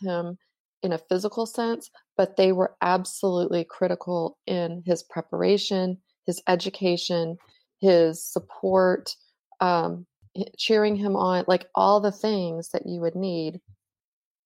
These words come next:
Um, so that's what really struck me and why immediately, I think before I had finished watching it, I was on the plane and I'm, like, messaging you, um, saying, "We have to talk about this,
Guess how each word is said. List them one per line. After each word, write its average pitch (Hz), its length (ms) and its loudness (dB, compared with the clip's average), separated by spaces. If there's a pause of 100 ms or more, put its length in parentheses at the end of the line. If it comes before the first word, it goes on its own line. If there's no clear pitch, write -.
(120)
Um, 175 460 0 (280)
so - 180 4
that's 185 280 4
what 185 100 4
really 165 220 6
struck - 280 -2
me 165 100 -2
and 160 100 -2
why 165 140 4
immediately, 165 880 2
I 190 60 2
think 220 220 2
before 190 260 4
I 165 40 6
had 165 100 4
finished 160 280 -4
watching 160 360 -4
it, 160 80 0
I - 140 0
was 156 200 -2
on 170 140 0
the 170 60 -2
plane 160 260 -2
and 160 80 -4
I'm, 156 100 -4
like, 147 240 -4
messaging 160 580 -2
you, 156 240 0 (460)
um, 170 520 -2 (320)
saying, 160 320 0
"We 160 120 4
have 165 240 0
to 165 100 0
talk 170 240 -2
about - 260 -2
this, - 440 -4